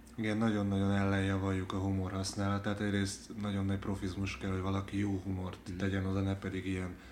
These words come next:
Speaker 1: fingós, böfögős, szinte megragadó, szerencsétlen vagy szóvicces, alacsony rendű humort. Tehát az tényleg nagyon kell érteni hozzá, meg nagyon könnyű félreérteni, ö, neten vagy írásban.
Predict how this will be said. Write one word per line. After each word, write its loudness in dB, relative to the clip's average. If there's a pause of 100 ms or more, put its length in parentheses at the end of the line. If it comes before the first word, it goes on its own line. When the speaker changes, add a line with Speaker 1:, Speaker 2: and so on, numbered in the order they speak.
(440)
Speaker 1:
fingós, 0
böfögős, 0
szinte 0
megragadó, 2
szerencsétlen 0
vagy -2
szóvicces, -2 (540)
alacsony 2
rendű 4
humort. 2 (240)
Tehát 0
az 0
tényleg 4
nagyon 4
kell 4
érteni 4
hozzá, 4
meg 4
nagyon 2
könnyű 0
félreérteni, -2 (440)
ö, -2
neten -2 (180)
vagy -4 (460)
írásban. -6